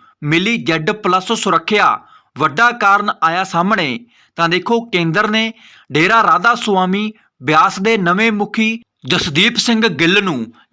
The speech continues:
ਜ਼ੈੱਡ ਪਲੱਸ ਸੁਰੱਖਿਆ ਦਿੱਤੀ ਗਈ ਹੈ। ਜਸਦੀਪ ਸਿੰਘ ਗਿੱਲ ਜਿੱਥੇ ਵੀ ਜਾਏਗਾ, ਸੁਰੱਖਿਆ ਮੁਲਾਜ਼ਮ ਉਸ ਦੇ ਨਾਲ ਮੌਜੂਦ ਰਹਿਣਗੇ। ਖੁਫੀਆ ਰਿਪੋਰਟ ਤੋਂ ਬਾਅਦ ਸੁਰੱਖਿਆ ਦਿੱਤੀ ਗਈ ਹੈ।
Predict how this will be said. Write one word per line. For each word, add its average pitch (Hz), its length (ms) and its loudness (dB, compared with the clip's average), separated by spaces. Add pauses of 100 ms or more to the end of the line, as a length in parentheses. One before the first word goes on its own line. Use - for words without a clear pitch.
ਜ਼ੈੱਡ 165 280 0
ਪਲੱਸ 226 420 0
ਸੁਰੱਖਿਆ 190 640 0 (240)
ਦਿੱਤੀ 214 380 0
ਗਈ 156 240 0
ਹੈ। 131 300 -2 (240)
ਜਸਦੀਪ 151 440 0
ਸਿੰਘ 202 300 -2
ਗਿੱਲ 196 280 -2
ਜਿੱਥੇ 160 380 -2
ਵੀ 226 180 2
ਜਾਏਗਾ, 208 560 2 (240)
ਸੁਰੱਖਿਆ 208 540 0
ਮੁਲਾਜ਼ਮ 170 580 2 (240)
ਉਸ 170 180 -2
ਦੇ 220 200 2
ਨਾਲ 202 300 2 (300)
ਮੌਜੂਦ 175 420 0
ਰਹਿਣਗੇ। 170 640 0 (280)
ਖੁਫੀਆ 226 480 2
ਰਿਪੋਰਟ 180 460 0
ਤੋਂ 220 300 -2 (280)
ਬਾਅਦ 165 380 2
ਸੁਰੱਖਿਆ 196 440 0
ਦਿੱਤੀ 220 400 -2
ਗਈ 151 240 -2
ਹੈ। 131 260 -2